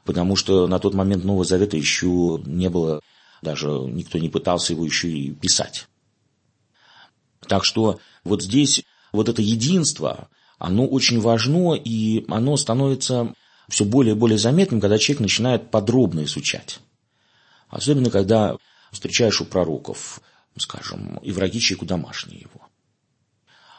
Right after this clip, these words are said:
"Смерть, где твоя жало, ад, где твоя победа?" И так далее, и так далее. И, скажем, как даётся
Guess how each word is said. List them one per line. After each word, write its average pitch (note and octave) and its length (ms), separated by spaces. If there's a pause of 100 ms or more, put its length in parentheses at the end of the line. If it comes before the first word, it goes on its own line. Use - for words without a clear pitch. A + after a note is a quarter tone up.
"Смерть, G#2+ 380
где A2+ 160
твоя A2+ 240
жало, E2+ 320
ад, G2 80
где E2 180
твоя F2 220
победа?" - 540 (1200)
И C#3 80
так C#3+ 240
далее, F3 260
и D3 60
так C3 160
далее. G2+ 240
И, G2 40
скажем, A2+ 520 (100)
как - 260
даётся G#2+ 600